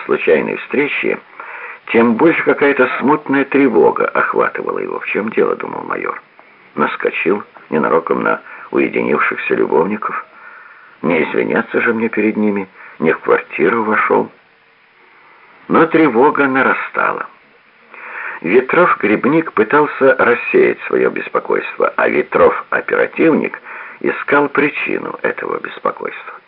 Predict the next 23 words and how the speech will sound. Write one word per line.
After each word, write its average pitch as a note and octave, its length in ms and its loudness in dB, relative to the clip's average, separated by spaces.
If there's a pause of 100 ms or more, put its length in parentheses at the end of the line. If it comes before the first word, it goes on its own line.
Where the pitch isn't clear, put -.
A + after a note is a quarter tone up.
(120)
И D2+ 120 -2
вдруг, - 540 0 (640)
о D#3+ 200 8
чудо, - 720 0 (1000)
майор C#3+ 300 6
как - 260 2
вкопанный C#3+ 640 2
остановился A#2 760 4
у F#2+ 100 0
белоствольной G2 800 2
березы. B1+ 420 0 (1400)
Номер D#3 520 4
машины, B2 720 2
мимо A1 240 -6
которой F#2+ 360 4
он D2+ 80 -2
только F2 360 2
что - 300 -2
прошел, G#2+ 580 2 (720)
вот - 480 0
она F#2 360 2
причина C#2 640 -2
тревоги. - 520 -2